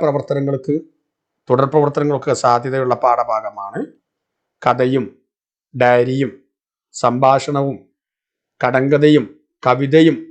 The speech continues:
ഒക്കെ ഇതിൽ വരുന്നുണ്ട്. അതുപോലെ തന്നെ കേവലമായൊരു വായനക്കും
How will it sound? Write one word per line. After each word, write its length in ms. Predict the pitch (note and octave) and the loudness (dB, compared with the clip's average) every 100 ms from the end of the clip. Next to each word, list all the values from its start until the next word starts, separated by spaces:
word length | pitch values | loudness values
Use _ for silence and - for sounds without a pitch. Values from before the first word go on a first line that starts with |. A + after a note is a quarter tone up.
| B2+ | -10
ഒക്കെ 220 | - D#3+ D3+ - _ _ _ C3 | -2 -2 -2 -8 _ _ _ -4
ഇതിൽ 160 | C3 C3+ C#3 C#3 | -2 -4 -8 0
വരുന്നുണ്ട്. 420 | A#2+ A2 F#2+ - - _ _ _ _ - | 2 2 -2 -14 -20 _ _ _ _ 0
അതുപോലെ 280 | C#3+ E3 F3+ F3+ | 4 6 6 4
തന്നെ 200 | F3 E3+ E3 - _ _ _ _ _ _ _ _ - | 4 2 2 -8 _ _ _ _ _ _ _ _ 4
കേവലമായൊരു 720 | E3 G3+ A3 A3+ A3+ A#3+ A#3+ | 6 8 6 8 8 8 8
വായനക്കും 600 | G3+ F#3 F#3 F#3+ G3 G#3 | 8 8 6 2 -2 -2